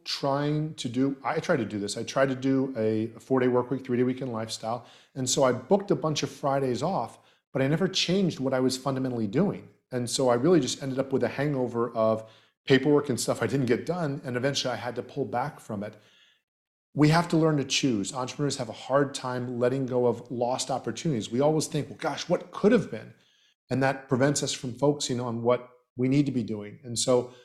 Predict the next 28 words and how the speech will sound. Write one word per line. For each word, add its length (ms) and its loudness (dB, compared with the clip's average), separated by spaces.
a 40 -6
lot 220 0
of 80 -2
this 200 -2
really 280 4
is 420 0
about 380 -6
deciding 480 -4
exactly 460 0
what 80 0
you 80 -2
want 100 -2
to 40 -4
go 100 0
forward 280 0
with, 180 -4
still 260 2
having 300 0
measurements, 400 -2
still 160 -2
being 200 0
clear. 220 0
Is 180 0
it 80 -8
working? 380 0
Is 120 -8
it 120 -16
not? 320 -6